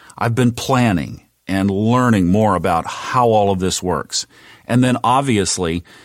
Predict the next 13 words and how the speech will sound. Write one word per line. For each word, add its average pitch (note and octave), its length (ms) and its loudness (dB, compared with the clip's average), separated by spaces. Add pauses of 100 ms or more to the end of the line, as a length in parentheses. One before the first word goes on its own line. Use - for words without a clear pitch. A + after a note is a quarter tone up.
(120)
you G2 240 0
get B2 340 0
more A2 300 2
than G2 160 2
you F#2 120 0
give, F#2+ 440 0
and F2+ 160 0
so G#2+ 160 -2
by F#2+ 200 0
doing G#2+ 400 2
this F#2+ 180 0
podcast C3+ 880 -4
series, F2 560 -2